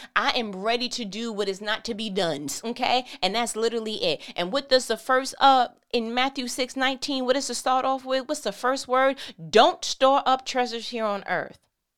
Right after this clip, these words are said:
Okay? Where moths eat them and the rust destroys them. Okay, so if God is telling you not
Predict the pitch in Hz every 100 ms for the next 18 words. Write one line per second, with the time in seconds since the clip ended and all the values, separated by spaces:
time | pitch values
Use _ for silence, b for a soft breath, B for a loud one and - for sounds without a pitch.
0 | _ _ _ _ _ _ _ _ _ 220
1 | 214 - 247 - _ _ _ _ _ _
2 | - 185 180 190 202 - 202 180 180 170
3 | 165 170 170 170 165 175 156 - - -
4 | _ _ _ _ _ _ _ _ - 180
5 | 196 190 185 170 175 180 180 - 185 175
6 | 175 208 254